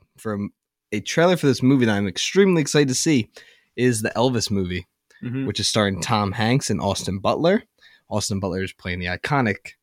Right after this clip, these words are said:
Speaker 1: king of rock and roll, Elvis
Speaker 2: Yeah.
Speaker 1: Presley. And when he got announced, I was kinda, like, nervous. I was like, "Austin Butler's not a great actor."
Speaker 2: Yeah.
Speaker 1: But he,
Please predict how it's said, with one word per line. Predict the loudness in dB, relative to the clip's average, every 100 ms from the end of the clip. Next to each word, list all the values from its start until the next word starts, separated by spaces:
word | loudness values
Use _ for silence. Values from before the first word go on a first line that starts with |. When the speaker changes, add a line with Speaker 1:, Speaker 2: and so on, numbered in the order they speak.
| _ _ _
Speaker 1:
king | -4 -2
of | -2
rock | -2 -2 -4
and | -2
roll, | 0 0
Elvis | 0 -2 -4
Speaker 2:
Yeah. | -2
Speaker 1:
Presley. | -4 0 -2 -2 _ _ _ _ _ _ _ _ _ _ _ _ _ _ _ _ -4
And | -2 -2
when | -4 -2 0
he | -2 0
got | 0
announced, | 0 0 -2 -2
I |
was | -8
kinda, | -6 -6
like, | -6
nervous. | -8 -8 -6 -6 -8
I | -10
was | -14
like, | -18 _ -8
"Austin | -6 -4 -2 0
Butler's | 0 0 -2
not | -2 -2
a | -6 _
great | -8 -4 -4 -4
actor." | -8 -10 -14 _ -18 -18 -12
Speaker 2:
Yeah. | -10 -10 -14 _ _
Speaker 1:
But |
he, | 0